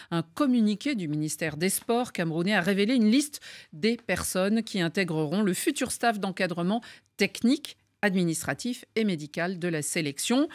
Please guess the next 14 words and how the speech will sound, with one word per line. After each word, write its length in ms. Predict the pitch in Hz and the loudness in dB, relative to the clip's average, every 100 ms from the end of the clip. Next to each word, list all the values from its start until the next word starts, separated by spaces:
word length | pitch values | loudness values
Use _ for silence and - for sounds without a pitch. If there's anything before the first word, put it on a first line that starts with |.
| - - | -10 -12
Et 140 | - 202 | -2 -2
ce 160 | 190 | 0
sera 240 | 160 - 190 | -2 -2 -2
dirigé 340 | 185 151 151 | 0 -2 -2
par 200 | 190 170 | -4 -2
le 100 | 151 | -2
Belge 380 | 151 190 220 196 - | 2 2 2 -2 -6
Marco 580 | 165 202 - - 254 - - | -2 -2 -2 0 0 0 -4
Brice. 480 | 165 175 151 - - - - - | -2 -2 -2 -6 -10 -18 -18 -4
Alors 300 | 151 143 - | -2 -2 -4
évidemment, 640 | 170 151 147 147 156 185 - - _ _ _ _ 175 | -6 -4 -4 -2 -2 -4 -8 -20 _ _ _ _ -4
euh, 720 | 165 160 156 156 151 151 156 | -2 0 0 0 0 0 0
la 140 | 160 | 2
fecafoot 580 | 175 190 185 175 220 - | 2 0 -2 -2 -2 -2